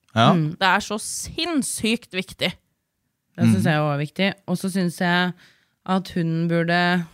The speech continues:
Speaker 2: eh, liksom, at man bør kunne liksom vise at hunden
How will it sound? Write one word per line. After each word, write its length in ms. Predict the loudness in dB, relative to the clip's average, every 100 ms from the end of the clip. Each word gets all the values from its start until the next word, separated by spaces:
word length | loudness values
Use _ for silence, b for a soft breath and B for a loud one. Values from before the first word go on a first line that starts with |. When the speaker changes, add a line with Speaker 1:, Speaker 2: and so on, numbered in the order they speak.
| B B B _ _
Speaker 2:
eh, 540 | -4 0 0 0 0 -2 -4 -8 _ -6
liksom, 480 | -4 -2 -2 -2 -2
at 180 | -4 -4 -2 -4 -4
man 200 | -4 -2 0
bør 160 | -2
kunne 240 | -2 -2 0
liksom 220 | 0 0
vise 300 | 0 -2 -2
at 160 | -4 -2
hunden 480 | -2 0 0 0